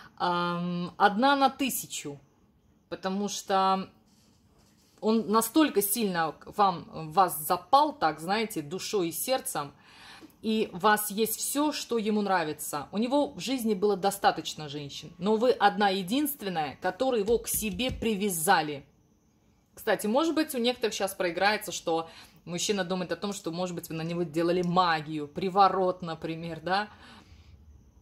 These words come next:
Но если так смотреть, эм, четко, конкретно здесь и есть привязанность. И он думает о том, что он без вас не может,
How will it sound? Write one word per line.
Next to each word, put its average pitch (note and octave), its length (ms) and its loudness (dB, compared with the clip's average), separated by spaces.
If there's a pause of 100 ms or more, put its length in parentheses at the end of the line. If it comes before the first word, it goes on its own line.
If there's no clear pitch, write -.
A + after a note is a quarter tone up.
(260)
Но F3+ 760 2
если F3+ 440 0
так A3 200 2
смотреть, F#3 600 -2
эм, D#3 920 -6 (1120)
четко, B3 380 4
конкретно F#3+ 640 -2
здесь F3+ 320 -4
и E3 60 -4
есть F3+ 280 -2
привязанность. D3+ 800 -4
И F#3+ 100 -4
он G#3+ 200 0
думает G3 260 0
о F3 80 2
том, A3 240 0
что - 220 -4
он F3+ 100 -4
без F3 180 -4
вас E3+ 240 -4
не F3+ 120 -4
может, D#3 400 -6